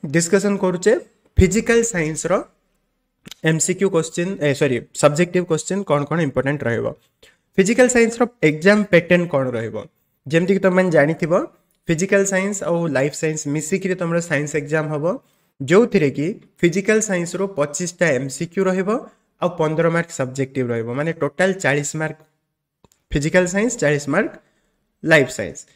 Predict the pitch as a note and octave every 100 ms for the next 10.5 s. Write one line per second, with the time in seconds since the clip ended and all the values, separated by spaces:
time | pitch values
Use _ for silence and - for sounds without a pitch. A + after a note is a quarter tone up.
0 | _ _ _ - G3 F#3+ F#3+ - F3+ E3+
1 | A3+ A3+ A3 A3 G3+ E3+ G3 G3+ G3 F#3+
2 | F3 A3+ A3+ D#3+ - F#3+ F#3+ F3+ F3 D3
3 | C#3 E3+ F3+ G3 F#3+ F#3 G3 F#3+ _ _
4 | _ E3 G3+ - E3+ E3+ A#3 B3 A#3+ F#3+
5 | F#3 - E3+ E3+ F#3 A3+ D#3 C#3+ C3+ B2+
6 | A#2+ A2+ A#2 G2+ - _ _ _ _ _
7 | - E3+ E3+ E3+ A#3 A#3 A3 A3 B3 F3+
8 | D#3+ F3+ F#3+ F#3 F3+ F#3 G#3+ D#3 D3+ D3
9 | D3 C#3 B2 A#2+ A#2 A#2 _ _ - F3
10 | G#3+ A3+ G#3 G#3 A#3